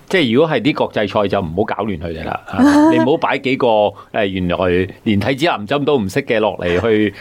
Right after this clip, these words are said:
Speaker 1: 等人哋嗌直升機拯救你啦，係咪？
Speaker 2: 係啊，即係國際賽佢要求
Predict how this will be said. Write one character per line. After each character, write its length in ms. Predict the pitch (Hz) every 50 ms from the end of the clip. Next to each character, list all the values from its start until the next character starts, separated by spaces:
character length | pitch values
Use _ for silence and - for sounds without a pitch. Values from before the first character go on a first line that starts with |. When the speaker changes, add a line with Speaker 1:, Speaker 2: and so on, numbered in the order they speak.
| - - -
Speaker 1:
等 100 | - 135
人 160 | 139 120 101
哋 240 | 92 104 98 95 90
嗌 360 | 92 - 110 113 110 104 110 107
直 160 | - 117 -
升 180 | - 139 135
機 140 | 131 135 127
拯 160 | - - 110
救 160 | 107 113 101 92
你 80 | 90 92
啦， 100 | 90 85
係 40 | 87 87
咪？ 200 | 87 87 95 - - - - -
Speaker 2:
係 140 | - 262 262
啊， 160 | 262 262 262
即 100 | 262 269 359
係 80 | 392 381
國 120 | 381 302 294
際 200 | 285 269 262 -
賽 180 | 277 262 254
佢 80 | 240 254
要 140 | 247 277 302
求 140 | 294 -